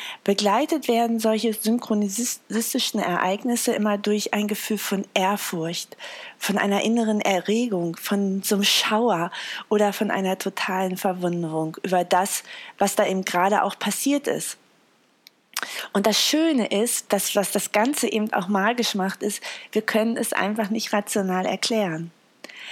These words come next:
Und das finde ich immer so, so wunderbar.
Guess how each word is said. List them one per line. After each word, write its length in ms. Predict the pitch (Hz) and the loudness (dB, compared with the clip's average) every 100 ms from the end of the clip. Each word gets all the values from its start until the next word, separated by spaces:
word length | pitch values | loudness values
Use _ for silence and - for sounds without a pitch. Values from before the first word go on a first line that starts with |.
| - - - | -12 -12 -2
Und 160 | 214 208 | 2 4
das 160 | 214 | 2
finde 520 | - - - - 214 | 0 -4 -2 0 2
ich 140 | 214 - | 0 -2
immer 280 | 208 208 202 | 0 2 0
so, 400 | 190 220 220 220 | 2 0 2 -2
so 460 | 190 202 196 196 | 0 0 0 0
wunderbar. 640 | 196 202 190 156 160 147 | 0 2 0 0 -2 -4